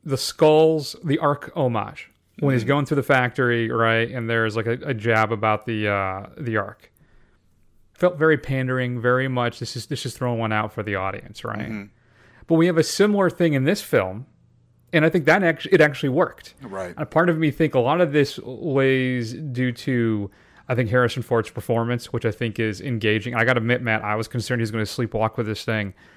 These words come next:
Speaker 1: but he doesn't. I think he explores some, as I said, some real emotional depth we haven't seen in the character before.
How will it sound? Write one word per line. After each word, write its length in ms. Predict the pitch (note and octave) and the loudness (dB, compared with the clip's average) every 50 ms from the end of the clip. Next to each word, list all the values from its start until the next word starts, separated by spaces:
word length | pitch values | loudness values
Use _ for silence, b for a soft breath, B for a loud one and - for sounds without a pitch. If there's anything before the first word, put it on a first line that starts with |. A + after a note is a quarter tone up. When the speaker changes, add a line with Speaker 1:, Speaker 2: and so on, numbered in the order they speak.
| b b b - | b b b 2
Speaker 1:
but 140 | C#3 B2 | 4 4
he 80 | A#2+ B2 | 4 4
doesn't. 260 | A#2+ B2+ A2+ A#2 - b b b b b b | 4 2 2 0 -6 b b b b b b
I 80 | - B2 | -2 0
think 140 | B2+ C3+ B2 | 2 2 2
he 60 | D3 | 0
explores 500 | C#3 A#2+ - - - B2+ C#3 C#3+ C#3 - | -2 -2 -4 -4 0 2 2 2 2 2
some, 220 | - C3 A#2+ A#2+ B2+ | 0 -2 -2 -2 -2
as 180 | B2+ A#2 A2+ | -2 -2 -2
I 40 | A#2 | -2
said, 180 | - - A#2+ - | -2 -4 -4 -2
some 180 | B2 A#2 A#2 | -2 -2 0
real 140 | B2+ B2+ B2 | 2 2 2
emotional 400 | A#2+ A#2 A#2+ B2 A#2 - B2 A2+ | 4 2 2 0 0 -2 -4 -6
depth 280 | G2+ G2 A#2+ A#2 A2+ - | -2 0 0 0 0 0
we 60 | B2 | -2
haven't 160 | A2+ G2+ G#2 | -2 -2 -2
seen 220 | G2 - - C3 B2 | -4 -4 -4 -2 -2
in 60 | A2+ | -2
the 80 | A2 G#2 | -2 -4
character 440 | - - G#2+ G#2 G2+ G2+ - A2 G2+ | -2 -2 0 0 0 -2 -2 -6 -6
before. 400 | G2 G2+ - - B2+ B2+ - | -6 -8 -10 -10 -10 -10 -12